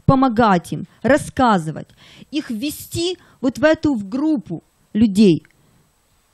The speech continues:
в малую группу, чтобы они себя там чувствовали комфортно и начинали принимать слово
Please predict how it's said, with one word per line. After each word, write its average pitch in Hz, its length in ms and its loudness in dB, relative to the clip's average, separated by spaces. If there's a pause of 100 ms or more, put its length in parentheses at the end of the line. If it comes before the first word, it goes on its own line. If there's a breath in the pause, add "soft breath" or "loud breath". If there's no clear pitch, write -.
(180)
в 190 80 -10
малую 208 340 6
группу, 170 440 -2 (340)
чтобы 247 240 -4
они 302 120 -4
себя 277 200 -8
там 269 160 -4
чувствовали 269 400 -6
комфортно 226 800 -6 (1400 loud breath)
и 254 100 -2
начинали 285 580 -4
принимать 254 920 -2 (180)
слово 277 680 -2